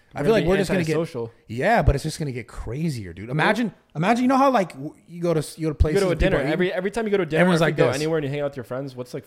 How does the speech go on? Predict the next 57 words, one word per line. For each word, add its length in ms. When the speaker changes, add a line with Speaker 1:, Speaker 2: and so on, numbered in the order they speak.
Speaker 2:
everyone's 380
doing? 120
You 20
Speaker 1:
Everyone's 180
Speaker 2:
look 80
Speaker 1:
on 60
their 80
Speaker 2:
around 100
and, 100
like, 100
Speaker 1:
phone. 220
And 100
imagine 380
when 100
it's 120
like, 280
are 120
we 100
gonna 140
be 100
at 140
dinner 240
in, 260
like, 240
oh, 140
sorry, 240
oh, 120
hey, 140
yeah, 200
let's, 340
what's 160
going 160
on? 160
Yeah, 240
sorry, 340
I 100
was 120
Speaker 2:
"Let 60
me 60
Speaker 1:
in, 60
Speaker 2:
take 80
out 100
my 100
Speaker 1:
uh, 20
Speaker 2:
fucking 380
V 120
R 80
Speaker 1:
I 60
was 160
at 60
Speaker 2:
goggles." 180
Speaker 1:
Mount 240
Everest, 520
you 80
know, 200
like, 280
Speaker 2:
Yeah. 180